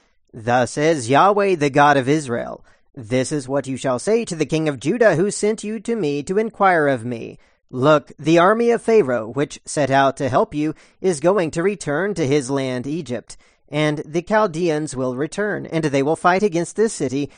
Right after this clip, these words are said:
and they will capture it, and they will burn it with fire. Thus says Yahweh, you must not deceive yourselves, saying, 'Surely the Chaldeans will go from us,' for they will not go.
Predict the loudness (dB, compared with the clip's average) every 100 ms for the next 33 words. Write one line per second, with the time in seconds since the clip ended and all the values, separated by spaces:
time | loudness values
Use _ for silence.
0 | _ -6 -2 2 4 6 4 2 -4 -4
1 | -8 -8 -10 -6 -4 -2 0 0 0 0
2 | 0 0 -2 -4 0 2 2 0 -4 -12
3 | _ _ _ -6 2 2 2 -2 0 4
4 | 4 4 2 0 -2 _ _ -4 -2 -2
5 | -2 -2 0 0 -2 -2 -2 0 -4 -2
6 | -2 0 -2 -2 -2 0 -4 -8 _ -4
7 | 4 6 8 6 2 2 2 0 -2 -2
8 | -2 -2 0 2 2 2 0 0 -2 -6
9 | -14 _ _ -2 2 4 4 2 0 -2
10 | -4 -2 -2 -4